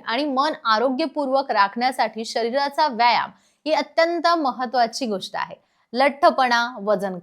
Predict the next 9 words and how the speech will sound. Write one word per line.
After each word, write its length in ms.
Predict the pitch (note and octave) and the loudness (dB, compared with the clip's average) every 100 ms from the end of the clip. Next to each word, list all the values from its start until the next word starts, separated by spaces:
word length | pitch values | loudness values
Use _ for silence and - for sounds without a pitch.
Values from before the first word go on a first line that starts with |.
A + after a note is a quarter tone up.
| - | -6
कमी 260 | G#3+ C#4 | -2 -2
वाढणे 440 | D#4 C#4+ B3+ B3 B3+ B3+ | 2 2 2 -2 -2 -2
या 220 | B3+ D4 | 2 4
बाबतीत 460 | C4 A#3 - C4+ A#3+ - | 6 4 4 -8 -6 -2
इरेक्टाइल 480 | A#3+ D4 - D#4 | -2 -2 -2 0
डिस्फंक्शनच्या 760 | C4+ C4+ - C4 C4 C4+ B3 C#4 | 0 -4 -6 -8 -4 -4 -2 -4
दृष्टीने 600 | A#3+ B3 B3+ - D#4+ A3+ A#3+ | -4 -6 -6 -4 -4 -2 -4
जोखमीच्या 680 | G3 A#3 A#3 C4 C4+ C4+ C#4 | 0 -2 0 -4 -4 0 0
असतात. 340 | C4+ - B3+ | 0 -4 -6